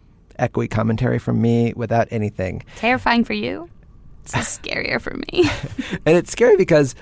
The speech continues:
Speaker 1: normally we would never reveal these three and a half minutes to the public for the simple reason that they're not very good yet. And that, of course, is the point of this edit. If I have anything close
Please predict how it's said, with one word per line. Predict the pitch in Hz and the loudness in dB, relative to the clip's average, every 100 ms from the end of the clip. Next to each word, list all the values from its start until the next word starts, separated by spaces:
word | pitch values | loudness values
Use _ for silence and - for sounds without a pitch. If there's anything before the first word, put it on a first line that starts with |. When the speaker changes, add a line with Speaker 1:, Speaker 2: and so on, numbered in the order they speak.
| - - - - - | -20 -20 -20 -20 -2
Speaker 1:
normally | 139 156 202 208 185 156 | 2 4 4 4 2 4
we | 160 | 4
would | 156 | 2
never | 151 147 185 202 190 185 | -2 -4 0 0 2 4
reveal | 160 156 143 180 160 139 | 4 4 4 4 6 4
these | 139 143 | 4 2
three | - 143 | 2 2
and | 131 | 4
a | |
half | 120 117 | 2 2
minutes | 123 113 - | -2 -4 -4
to | - 123 | -4 -2
the | 110 | 0
public | 107 101 80 - | 0 0 -4 -6
for | 131 | -2
the | 135 | 2
simple | 170 156 | 2 4
reason | 156 139 147 143 - - _ - | 4 4 4 2 -6 -20 _ -6
that | 135 | -2
they're | 131 | -2
not | 101 117 117 - _ _ - | -2 -4 -4 -6 _ _ -16
very | - 90 113 | -8 -4 0
good | 135 135 | 0 0
yet. | 95 - - - _ - - | -4 -8 -14 -20 _ -20 -10
And | - 127 | 0 4
that, | 135 - _ | 4 2 _
of | 131 - | -12 -12
course, | - 151 139 - - | 2 4 4 0 -8
is | - 123 | -8 -6
the | 107 | -8
point | - 110 104 - - - _ _ | -4 -4 -4 -10 -20 -20 _ _
of | 101 | -4
this | 95 - | -2 -4
edit. | 92 - - - - - - - - _ _ - | -6 -8 -12 -20 -20 -20 -20 -20 -20 _ _ -2
If | 135 | 4
I | 156 | 4
have | 156 | 4
anything | 151 147 135 | 0 -2 -4
close | - - 139 131 - | -4 4 6 4 2